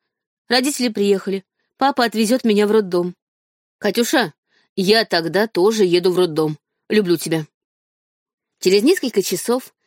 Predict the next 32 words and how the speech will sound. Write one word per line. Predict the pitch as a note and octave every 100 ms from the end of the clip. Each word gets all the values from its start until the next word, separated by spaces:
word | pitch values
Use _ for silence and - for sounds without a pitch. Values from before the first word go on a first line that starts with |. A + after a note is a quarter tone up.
| _
Катя | - C4 D4+
держала | F#3+ F3+ E3+ G3+ F#3
на | E3+
руках | D#3 - A3 -
новорожденного | F#3 E3 E3 D3+ D#3+ E3 E3
сына. | - D3 D3 - _ _ _ _ _ _ _
Ее | E3 F#3 C#4
переполняло | - A#3 - E3 D#3+ D3+ D3+
счастье. | - D3+ C#3+ - D#3 - _ _ _ _ _ _
На | E3
душе | D#3 - G#3
было | F#3+ F3 E3+
так | G#3+ A3 -
хорошо | E3 E3 - A#3+
от | F#3
того, | - E3 F#3 A#3 _ _ _
что | - - -
все | - B3+
тревоги | F#3 E3+ E3+ D#3
позади. | - C#3+ C#3+ C#3+ F3+ _ _ _ _ -
Муж | C4+ D4
вернулся | A3+ G#3 C#4+ C4+ F#3+
домой | F#3+ G3 B3+ A3+
живой | F3 D#3+ G3+
и | F#3+
невредимый, | E3+ D#3+ D3+ F#3+ G3 F3 _ _ _ _ _ _
а | G3+
рядом | A3 G3 F#3
с | -
ней | E3 G#3+ G#3+ _ _ _
сейчас | - F#3 G#3 G3
маленькое | D#3+ G3 G3 F3+ - E3